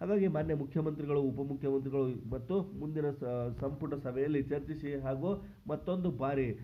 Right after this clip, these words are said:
ಒಂದು ಸಂಘಟನೆಯು ಪದಾಧಿಕಾರಿಗಳನ್ನು ಕರೆಸಿ ಎನ್ ಪಿ ಎಸ್ ರದ್ದತಿ ಕುರಿತು ಮತ್ತು ರಾಜ್ಯ, ಆ, ಒಂದು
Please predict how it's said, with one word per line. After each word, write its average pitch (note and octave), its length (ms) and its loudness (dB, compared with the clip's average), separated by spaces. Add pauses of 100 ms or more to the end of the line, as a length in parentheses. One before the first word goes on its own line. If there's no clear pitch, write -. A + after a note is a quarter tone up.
(140)
ಒಂದು D3 180 -2
ಸಂಘಟನೆಯು C#3 1000 -2
ಪದಾಧಿಕಾರಿಗಳನ್ನು C#3 720 0
ಕರೆಸಿ D#3 540 -2
ಎನ್ C#3 180 -2
ಪಿ D3 60 -4
ಎಸ್ C3+ 140 -2
ರದ್ದತಿ C3 500 -2
ಕುರಿತು D3+ 440 2
ಮತ್ತು C3+ 300 -4
ರಾಜ್ಯ, B2 640 0
ಆ, - 20 0
ಒಂದು A#2 300 0